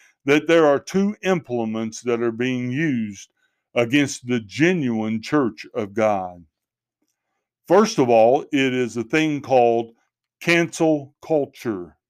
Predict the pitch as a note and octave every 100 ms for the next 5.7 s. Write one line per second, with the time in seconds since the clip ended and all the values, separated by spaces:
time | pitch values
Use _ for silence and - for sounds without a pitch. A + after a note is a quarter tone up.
0 | _ _ _ _ _ _ _ _ _ _
1 | _ - - D3+ D3+ - F#3 A3+ A3+ D3
2 | A#2 A#2 C#3+ C3+ C3 A#2+ A#2+ B2+ C3+ C3+
3 | B2 A#2+ A#2 A2+ A2 - F3 F3 D#3 C#3+
4 | C#3+ C3+ C3 G#2+ _ C#3 A2+ G#2 A#2+ D3+
5 | D#3+ - - G#2+ G#2+ G#2